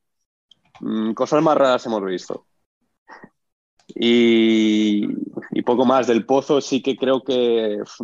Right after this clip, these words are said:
lo dije la semana, no, no estoy de acu-, no, no, o sea, no me acuerdo perfectamente, pero creo que la semana pasada dije que desde diciembre no perdían en Liga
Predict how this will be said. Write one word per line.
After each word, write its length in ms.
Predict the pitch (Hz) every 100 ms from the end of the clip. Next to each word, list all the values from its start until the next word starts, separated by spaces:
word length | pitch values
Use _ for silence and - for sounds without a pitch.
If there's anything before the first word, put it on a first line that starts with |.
| 90
lo 140 | 110
dije 240 | 117 - 123
la 100 | 120
semana, 460 | - 113 113 120
no, 140 | 120 123
no 520 | 117 - - 117 123
estoy 200 | 117 117
de 80 | 110
acu-, 140 | 107 -
no, 120 | 120 120 -
no, 120 | 127
o 60 | 113
sea, 100 | 120
no 80 | 117
me 60 |
acuerdo 260 | 131 127 120
perfectamente, 640 | 113 - 113 110 120 135 147
pero 180 | 113
creo 180 | 107 120
que 80 | 120
la 100 | 117
semana 260 | 117 113 113
pasada 260 | 113 120
dije 220 | 113 117
que 120 | - 110
desde 280 | 107 107
diciembre 680 | 104 104 - 127 123 110 98 - _ _ _ _ _ _ -
no 300 | 120 120 127
perdían 320 | 127 123 123
en 160 | 123 123
Liga 420 | 143 151 185